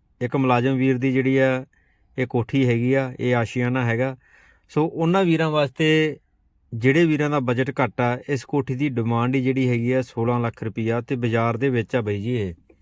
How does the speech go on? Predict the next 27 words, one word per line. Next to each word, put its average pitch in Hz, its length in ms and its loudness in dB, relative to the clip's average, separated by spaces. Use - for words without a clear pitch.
ਰਜਿਸਟਰੀ 123 500 0
ਵਾਲੀ 160 220 4
ਜਗ੍ਹਾ, 135 440 2
ਨਕਸ਼ਾ 127 420 2
ਪਾਸ 127 300 0
ਆ, 131 220 0
ਦੋ 123 260 0
ਬੈੱਡਰੂਮ 135 400 2
ਬਣੇ 135 200 2
ਹੋਏ 139 240 2
ਆ। 143 120 2
ਇੱਕ 131 240 -4
ਬੈੱਡਰੂਮ 139 420 0
ਦੇ 139 100 0
ਵਿੱਚ 139 240 -2
ਅਟੈਚ 127 360 0
ਵਾਸ਼ਰੂਮ 131 480 0
ਆ 139 100 0
ਤੇ 143 140 0
ਦੂਜੇ 131 300 0
ਬੈੱਡਰੂਮ 127 380 2
ਦੇ 131 100 2
ਵਿੱਚ 127 260 -2
ਜਿਹੜਾ 123 520 0
ਸਟੋਰ 127 380 0
ਬਣਿਆ 127 300 2
ਹੋਇਆ। 127 280 0